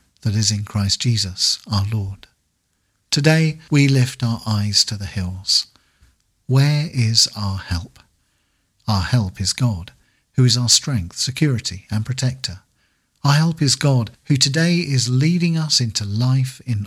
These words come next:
all its fullness. As world events unfold, as events unfold that hurt us in terms of financial security and mental health, and those events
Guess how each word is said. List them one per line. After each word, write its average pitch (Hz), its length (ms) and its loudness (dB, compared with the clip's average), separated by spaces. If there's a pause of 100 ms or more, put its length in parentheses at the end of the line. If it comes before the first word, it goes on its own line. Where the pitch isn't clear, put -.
all 117 220 -2
its - 180 -2
fullness. 95 640 -6 (1120)
As 127 160 0
world 147 260 0
events 117 600 2
unfold, 107 720 -2 (240)
as 123 100 4
events 147 380 2
unfold 120 480 0
that 113 220 -8
hurt 135 260 0
us 135 240 0
in 110 120 -4
terms 101 360 -2
of 104 140 -10
financial 101 520 -2
security 131 680 0
and 120 100 2
mental 127 340 0
health, 95 400 -6 (680)
and 139 100 4
those 170 220 4
events 147 420 0